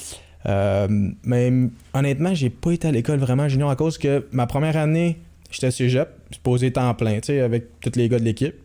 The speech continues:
Où je me suis blessé, j'ai eu des problèmes de d'aine. J'ai eu des gros problèmes d'aine, donc là, euh, on, je savais pas quoi faire. Euh, j'avais ben des,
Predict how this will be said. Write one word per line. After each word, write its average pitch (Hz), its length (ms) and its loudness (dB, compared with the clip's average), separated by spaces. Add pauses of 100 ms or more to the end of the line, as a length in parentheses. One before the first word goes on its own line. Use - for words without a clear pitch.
(340)
Où 120 40 -2
je 127 120 -2
me 120 60 2
suis - 180 -8
blessé, 127 340 0
j'ai 123 100 2
eu - 20 2
des 120 100 2
problèmes 131 580 2 (360)
de 101 580 -2 (380)
d'aine. 135 580 0 (440)
J'ai 123 80 2
eu 131 40 2
des 131 80 2
gros 147 140 0
problèmes 139 300 2
d'aine, 143 240 0
donc 123 240 0
là, 143 220 2 (800)
euh, 117 120 2
on, 120 120 2
je 117 60 -4 (120)
savais 120 220 2
pas 135 100 -2
quoi 131 180 0
faire. 123 460 0
Euh, 107 440 2 (540)
j'avais 117 280 2
ben 135 300 0
des, 110 340 0